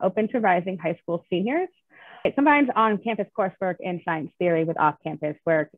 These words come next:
in, um, in science and technology research. Participants go on to do well at, um, U-, Regeneron, I S C, uh, and Siemens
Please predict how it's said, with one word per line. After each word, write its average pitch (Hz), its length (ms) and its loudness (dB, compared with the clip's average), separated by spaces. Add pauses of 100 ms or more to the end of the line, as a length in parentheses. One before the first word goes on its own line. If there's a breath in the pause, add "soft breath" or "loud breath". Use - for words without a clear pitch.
in, 156 460 -2 (100)
um, 123 400 -2 (140)
in 185 160 -4
science 151 320 0
and 160 100 -6
technology 147 480 -4
research. 185 460 4 (480 loud breath)
Participants 285 480 -4
go 233 160 -2
on 214 220 -6
to 208 80 -10
do 226 160 -4
well 190 400 0
at, 175 440 -4
um, 165 420 -4 (180)
U-, 196 280 -8 (380)
Regeneron, 190 1000 0
I 170 200 -2
S 170 120 -4
C, 170 140 -2
uh, 165 80 0 (240)
and 156 320 -4
Siemens 269 240 -2